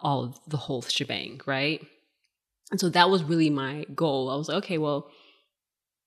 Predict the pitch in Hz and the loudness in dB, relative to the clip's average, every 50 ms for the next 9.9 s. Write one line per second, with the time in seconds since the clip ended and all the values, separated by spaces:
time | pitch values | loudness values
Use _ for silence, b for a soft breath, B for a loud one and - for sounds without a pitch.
0 | _ _ _ _ _ _ _ _ _ _ 175 180 190 202 220 233 233 185 165 202 | _ _ _ _ _ _ _ _ _ _ 2 4 6 6 6 4 4 4 4 4
1 | 233 240 214 220 220 180 147 185 180 160 147 139 131 143 139 - 135 139 - 147 | 4 4 4 4 4 4 4 4 4 4 4 2 0 -2 -2 -2 -4 -2 -2 -2
2 | 127 156 147 - - - - - - - - - - - - 196 190 202 202 202 | -2 -2 -2 -4 -6 -8 -10 -12 -14 -12 -10 -10 -10 -2 0 4 4 6 6 4
3 | 202 - - - - - 208 B B B B B B B B B B B - 170 | 4 0 -4 -8 -4 -2 -2 B B B B B B B B B B B -6 -6
4 | 170 170 - - 165 160 156 151 156 147 143 151 196 202 175 160 156 180 190 208 | -6 -6 -2 -2 0 2 2 2 0 0 0 0 0 0 0 2 2 2 2 2
5 | 196 - 175 170 165 156 147 143 139 147 151 180 185 165 151 123 147 - - 156 | 0 2 2 2 2 2 2 0 0 2 0 0 2 0 0 0 -2 -2 -4 -4
6 | 143 151 160 156 147 - - - - - _ _ - - 147 156 143 143 143 135 | -2 0 2 2 2 2 0 -8 -18 -20 _ _ -6 0 2 4 4 4 4 2
7 | 143 123 123 165 156 147 143 - - 190 208 226 - - 180 160 147 - - - | 2 2 2 2 2 2 0 0 0 2 2 2 2 0 0 0 0 -2 -4 -4
8 | 131 127 123 120 - - 190 226 220 175 165 165 - - - - _ _ _ _ | -4 -4 -4 -6 -4 -2 0 0 2 2 0 0 -4 -10 -20 -20 _ _ _ _
9 | _ _ _ _ _ _ _ _ - 165 156 151 147 143 135 131 - - | _ _ _ _ _ _ _ _ -2 0 2 2 2 2 0 -2 -4 -10